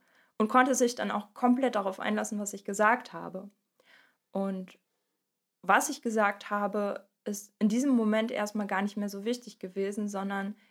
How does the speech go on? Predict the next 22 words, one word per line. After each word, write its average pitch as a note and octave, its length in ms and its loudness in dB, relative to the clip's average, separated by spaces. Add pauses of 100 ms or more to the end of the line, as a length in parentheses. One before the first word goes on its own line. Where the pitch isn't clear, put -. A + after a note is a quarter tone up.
er G#3 120 0
hat G#3+ 140 2
erstmal G#3+ 380 0
verstanden, G3+ 540 -2
so, G3+ 140 -6
„Hey, G3+ 280 -2
okay, G3+ 260 -6
es F#3+ 140 -6
könnte A3+ 360 -2
auch F#3 60 -2
noch G3 140 -6
einen F#3 220 -8
anderen G3 340 -4
Aspekt - 420 -10
daran F#3+ 260 -8
geben“, A3 320 -2
und G3+ 160 -8
konnte G3+ 260 -4
sich G3 180 -12
dann F#3+ 160 -6
darauf F#3 320 -8
einlassen. F#3+ 680 -4